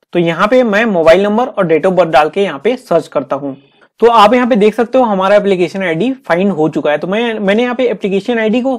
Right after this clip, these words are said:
हाइड कर दिया है। आप यहाँ पे देख सकते हो app I D लिखा हुआ है, तो नीचे में मैंने हाइड कर दिया है क्योंकि किसी other स्टूडेंट का है, तो मैंने यहाँ पे हाइड करके रखा है। और इसी पे आपको क्लिक कर देना है। यहाँ पे आपको जो दिख रहा होगा, आपको एप्लीकेशन आईडी यहाँ पे शो हो रहा होगा, उसी पे आपको क्लिक कर देना है।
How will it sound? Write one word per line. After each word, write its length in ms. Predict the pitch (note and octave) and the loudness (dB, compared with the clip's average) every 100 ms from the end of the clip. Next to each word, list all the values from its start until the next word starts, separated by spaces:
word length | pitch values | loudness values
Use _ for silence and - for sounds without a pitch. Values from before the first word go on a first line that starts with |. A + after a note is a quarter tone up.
| - | -2
हाइड 260 | D#3+ F#3+ | 2 4
कर 80 | G#3+ | 4
दिया 180 | F#3 G3 | 2 -2
है। 60 | G#3+ | -2
आप 220 | G3 G#3+ | -2 -2
यहाँ 140 | G#3+ | -2
पे 60 | A3 | -2
देख 200 | F#3 F#3 | -2 -4
सकते 240 | G3 A3 | -6 -4
हो 160 | F#3 F#3 | -2 0
app 100 | F#3+ | 0
I 100 | F#3 | 0
D 100 | F#3+ | 0
लिखा 180 | F#3+ F3+ | -2 -4
हुआ 100 | F#3 | -4
है, 60 | |
तो 160 | G#3 G#3+ | -4 -4
नीचे 340 | G3 F3+ F3+ A3+ | -2 -4 -2 -2
में 100 | A3 | 0
मैंने 200 | G#3 G3+ | -4 -2
हाइड 280 | E3 F#3 | 0 2
कर 120 | G3+ G3 | 2 0
दिया 220 | F#3 F#3+ | -2 -2
है 80 | A#3 | -4
क्योंकि 320 | A#3+ A3+ C4+ - - - | -6 -4 -6 -8 -14 -4
किसी 240 | B3+ C#4+ | -2 0
other 340 | - G3 G#3+ G3 | 0 2 2 2
स्टूडेंट 420 | - F3+ G#3 A3 | 0 0 0 2
का 80 | G#3+ | 0
है, 120 | A#3 | 0
तो 180 | A#3 G3 | -4 -4
मैंने 220 | E3+ F3 | -2 -4
यहाँ 120 | F3 | -6
पे 60 | F#3+ | -6
हाइड 300 | F#3+ D#3 F3 | -2 0 2
करके 240 | F#3 F3 F3+ | 2 0 -2
रखा 180 | - | -4
है। 60 | G#3 - - | -12 -14 -4
और 100 | D4 | -2
इसी 220 | C4 A3 E4+ | 0 2 2
पे 120 | D4 | 2
आपको 240 | B3 C#4+ | 0 -2
क्लिक 260 | C4+ G#3+ G3+ | 0 2 2
कर 120 | E3+ | 0
देना 200 | C#3+ D3 | -2 -6
है। 80 | E3+ | -8
यहाँ 200 | E3+ F#3+ | -8 -4
पे 80 | A3+ | 0
आपको 380 | A3+ A3 A#3+ G3+ | 0 4 4 4
जो 220 | E3 F#3 | 2 0
दिख 160 | F3 A3 | 2 0
रहा 120 | F#3+ | 0
होगा, 180 | E3+ A3 | 0 0
आपको 220 | G#3+ B3 | 2 0
एप्लीकेशन 420 | G#3 F#3+ F#3+ A3 | 0 -4 -4 -4
आईडी 220 | G#3+ G3 | -4 -4
यहाँ 140 | G3+ G3+ | -4 -6
पे 100 | G3+ | -4
शो 180 | G3+ | 0
हो 100 | A3+ | 2
रहा 100 | G3 | 2
होगा, 120 | F3 G#3+ | 0 0
उसी 240 | A3 A3+ | -2 0
पे 60 | F#3+ | -2
आपको 240 | D3+ G#3 | 0 -2
क्लिक 260 | G#3+ F3+ - | 0 -2 -2
कर 100 | C#3 | -4
देना 320 | C3+ - C#3 | -6 -10 -14
है। 180 | C#3+ | -14